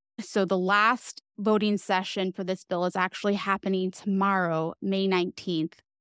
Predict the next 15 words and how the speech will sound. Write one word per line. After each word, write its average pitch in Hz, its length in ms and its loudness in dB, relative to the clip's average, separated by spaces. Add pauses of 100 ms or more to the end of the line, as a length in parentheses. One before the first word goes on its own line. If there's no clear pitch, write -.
(260)
It's 202 160 0
expected 254 560 -2
around 226 340 6
two 226 160 -4
P 214 180 -4
M, 214 400 4 (160)
but 196 300 2
the 202 80 -4
way 202 420 0
things 196 440 -4
are 185 160 -4
going, 208 600 2
it 185 220 -4
could 185 240 -6
be 180 580 -2